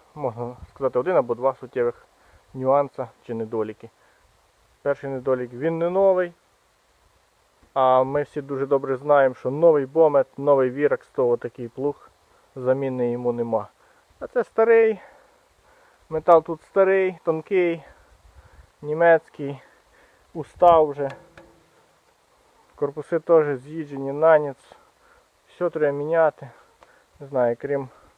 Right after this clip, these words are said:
Лемішів я тут нічого не буду міняти, ще може колесо потім трошки придумаю, як зробити краще. І в принципі все. Циліндр я вон того року відорав вісім днів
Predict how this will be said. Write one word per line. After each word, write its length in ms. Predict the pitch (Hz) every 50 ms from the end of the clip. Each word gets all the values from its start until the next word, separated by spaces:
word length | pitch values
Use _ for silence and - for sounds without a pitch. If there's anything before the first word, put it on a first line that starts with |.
| _ _ _ _ _ _ _ _ _ _ _ _ _ _ _ _ -
Лемішів 500 | 147 143 143 139 139 127 - - 143 135
я 80 | 131
тут 260 | 123 - 131 120 - 143
нічого 300 | 143 139 - - 143 131
не 100 | 127 120
буду 240 | 127 123 123 131
міняти, 380 | 135 147 160 180 175 147 - -
ще 140 | - - 123
може 200 | 123 117 117 120
колесо 380 | - 143 131 127 117 - 123
потім 280 | 123 - 120 - 123 120
трошки 280 | - 117 - _ - - _ _ _ _ _ _ _ _ _ _ _ _ _ _ _ _ _ _ _ _ _ _
придумаю, 520 | - - 135 135 139 135 127 127 123 123 120
як 200 | 123 120 117 -
зробити 380 | - 123 120 123 120 117 127
краще. 480 | 113 - 123 120 117 110 - - - 131 - _ _ _ _ _ _ _ _ _ _ _ _ _ _ _ _ _ _ _ _ _ _ _ _ _ - - - _ _ _ _ - - -
І 200 | 175 170 170 165
в 40 | 160
принципі 500 | - 156 156 151 139 - _ _ 147 135
все. 380 | 120 - - 135 123 120 117
Циліндр 640 | 117 - - 196 190 185 180 165 156 143 139 131 127 - - - - -
я 140 | - 156 147
вон 240 | 139 131 127 120 113
того 260 | - - 131 123 131
року 260 | 127 127 123 - 127
відорав 480 | 123 127 120 131 127 131 127 123 113 113 - _ _ _ _ _ _ _ _ _ _ _ _ _ _ _ _ _ _ _ _ _ _ _ _ _ _ 143
вісім 420 | 139 139 131 - - 143 131 127
днів 400 | 123 139 147 165 170 165 147